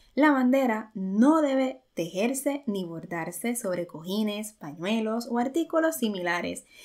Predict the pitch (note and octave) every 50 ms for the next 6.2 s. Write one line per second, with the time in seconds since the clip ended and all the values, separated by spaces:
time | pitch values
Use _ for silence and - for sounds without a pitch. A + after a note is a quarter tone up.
0 | - - _ C4 C#4+ D4 D#4+ D#4 D4 - B3 A3+ A3+ B3 A#3+ A#3 - A3+ G3+ G3+
1 | G#3 G#3 - G#3+ G#3 G3+ F#3 F3 E3+ E3 E3 F3+ G3 G#3 G#3+ A3 A3 - F#3+ F3+
2 | E3+ - A3+ A3 G#3+ F#3+ F3 F3+ G3+ A3 G#3+ G#3 F3+ F#3 G3 G3 - _ _ _
3 | _ _ _ _ - - - F#3+ G3 A3 A3 A#3 B3 B3+ B3+ - - A3+ A3 G#3+
4 | - - F#3 F3 - F3 E3 E3 - - F#3 G#3+ A#3+ B3+ B3 A#3 G#3+ G#3+ A3+ A3
5 | G#3 F#3+ G3 - _ _ _ _ - G#3 G#3+ G#3+ G#3 G3+ - B3+ C4+ C#4 B3+ A3+
6 | G#3+ G#3+ - -